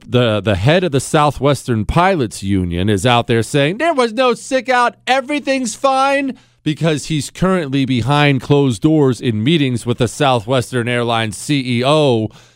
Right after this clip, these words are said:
trying to get a better, fairer deal for his guys.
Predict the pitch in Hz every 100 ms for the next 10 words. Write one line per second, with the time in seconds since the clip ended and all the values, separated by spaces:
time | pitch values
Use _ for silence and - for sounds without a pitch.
0 | _ - 143 131 131 120 113 127 117 107
1 | 143 135 127 120 - 160 147 139 117 117
2 | 107 156 143 120 117 - 127 107 131 107
3 | 107 143 143 113 85 71 64